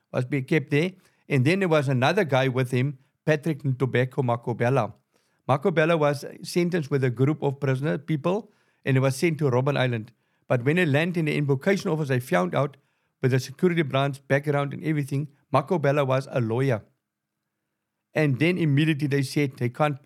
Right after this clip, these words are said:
put Mand-, Makobela on Robben Island. They put him with the elderly people, Mandela." And then Mandela and others was worried. Why a young man came here? What reasons? They didn't knew Mandela. So when they have their secret walks and meetings,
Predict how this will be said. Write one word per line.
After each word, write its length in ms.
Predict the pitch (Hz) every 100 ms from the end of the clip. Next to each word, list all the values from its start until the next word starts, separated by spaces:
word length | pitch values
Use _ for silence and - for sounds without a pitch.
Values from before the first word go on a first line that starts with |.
| _
put 220 | - 143 151
Mand-, 200 | 120 113
Makobela 640 | 120 123 143 113 120 131
on 140 | 117
Robben 240 | 110 113 117
Island. 200 | 113 - _ _
They 100 | 131
put 240 | 135 156 151
him 120 | 135
with 120 | 131
the 140 | 127 -
elderly 320 | 143 139 131
people, 360 | 127 131 131
Mandela." 480 | 117 110 117 117 104 _ _ _ _ _ -
And 160 | 135
then 160 | 165 202
Mandela 340 | 175 139 151
and 80 | 170
others 280 | 143 147 131
was 200 | 139 113
worried. 300 | 123 160 127
Why 220 | 117 170 -
a 60 |
young 340 | 147 127 151 139
man 160 | 127
came 260 | 127 135 135
here? 160 | 113 107
What 220 | 131 -
reasons? 520 | 117 123 123 127 - _ _ _ -
They 120 | 135
didn't 320 | 135 175 160
knew 180 | 131 160
Mandela. 460 | 147 127 120 113 - _ _ _ -
So 160 | 151
when 200 | 147 190
they 80 | 196
have 180 | 175 170
their 100 | 165
secret 440 | - 185 175 143
walks 320 | 117 156 156
and 140 | 139 117
meetings, 440 | 143 160 160 165